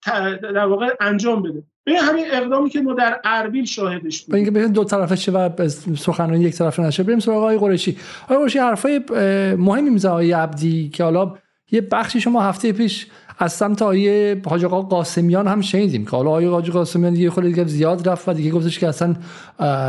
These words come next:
Speaker 2: عملیات عین الاسد فیک بوده و غیره که البته پس گرفتن بخشی از این صحبت‌ها رو و، و ما حالا به هیچ وجه حالا بخیر من خودم بعد از عین الاسد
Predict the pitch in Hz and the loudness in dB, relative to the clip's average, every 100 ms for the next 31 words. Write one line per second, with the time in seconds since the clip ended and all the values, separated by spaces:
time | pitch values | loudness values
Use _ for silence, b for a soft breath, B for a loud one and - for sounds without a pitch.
0 | - 143 143 151 175 185 160 139 - 131 | -2 0 0 0 0 0 0 0 -2 -2
1 | 202 196 - 180 165 - 165 160 151 151 | -2 -4 -2 0 0 -2 0 0 0 2
2 | 151 160 160 160 - 208 208 - 147 165 | 2 2 0 0 -2 -4 -4 -2 -2 0
3 | 151 143 135 151 127 135 127 135 131 123 | -2 0 -2 -2 -2 -2 -2 -2 -2 -2
4 | 143 135 120 117 B B B B 175 160 | -2 0 -2 -4 B B B B -2 0
5 | 156 160 165 180 196 226 214 202 208 233 | 0 0 0 0 2 2 2 0 0 -2
6 | 196 202 196 190 196 180 123 151 190 190 | 0 0 0 0 0 0 0 0 0 0
7 | 208 196 190 180 160 156 160 156 156 135 | 0 2 2 0 -2 0 0 0 0 0
8 | 180 185 | 0 0